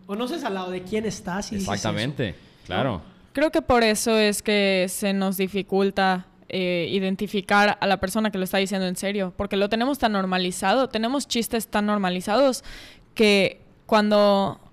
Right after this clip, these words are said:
Speaker 3: alguien lo dice y lo está pensando de verdad, lo vamos a tomar como broma.
Speaker 2: Sí, pasa desapercibido.
Speaker 3: Sí.
Speaker 2: Totalmente.
Speaker 3: Y t-, creo que también tiene que ver mucho con que nos dicen la generación de cristal que ya no podemos bromear de nada.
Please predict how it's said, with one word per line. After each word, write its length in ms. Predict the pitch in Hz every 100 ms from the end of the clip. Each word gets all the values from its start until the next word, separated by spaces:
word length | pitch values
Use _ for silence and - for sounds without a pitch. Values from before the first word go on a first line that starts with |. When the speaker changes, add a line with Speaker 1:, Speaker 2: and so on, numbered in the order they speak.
| _ -
Speaker 3:
alguien 380 | 214 220 226 208
lo 100 | 190
dice 420 | 190 208 233 214
y 160 | 135 180
lo 100 | 185
está 160 | 196
pensando 380 | 196 208 202 190
de 100 | 180
verdad, 300 | 175 170 190
lo 100 | 233
vamos 240 | 190 185 185
a 60 |
tomar 220 | 175 175
como 200 | - 175
broma. 360 | 170 175 165 -
Speaker 2:
Sí, 180 | - 139
pasa 280 | - 123 127
desapercibido. 720 | 98 101 95 95 95 104 113 - - - - 233
Speaker 3:
Sí. 180 | - 226
Speaker 2:
Totalmente. 540 | 214 214 208 208 151 -
Speaker 3:
Y 280 | 220 208 202 -
t-, 120 | - -
creo 180 | 226 226
que 80 | 233
también 240 | 202 196
tiene 160 | 214 208
que 80 | 180
ver 120 | 185
mucho 280 | 185 214 202
con 320 | 190 180 175
que 120 | 180
nos 320 | 175 175 - - - -
dicen 720 | 196 180 - 185 180 175 175
la 80 | 175
generación 500 | 196 190 180 196 196
de 80 | 208
cristal 500 | 180 - - 180 202
que 120 | 190
ya 100 | 185
no 60 | 190
podemos 280 | 185 190 185
bromear 380 | 175 180 180
de 100 | 190
nada. 360 | 180 175 208